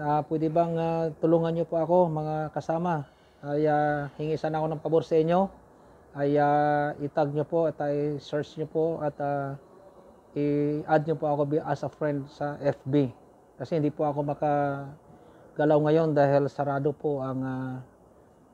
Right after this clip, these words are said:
messenger. Hindi ko po alam kung ano ang message na ating admin doon sa tropang Hong Kong.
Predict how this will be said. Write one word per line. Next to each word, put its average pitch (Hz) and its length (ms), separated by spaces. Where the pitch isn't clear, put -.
messenger. 143 720
Hindi 135 160
ko 143 160
po 147 160
alam 147 240
kung 135 160
ano 139 160
ang 135 80
message 135 480
na 135 160
ating 143 240
admin 139 480
doon 143 80
sa 139 160
tropang 147 320
Hong 135 240
Kong. 127 240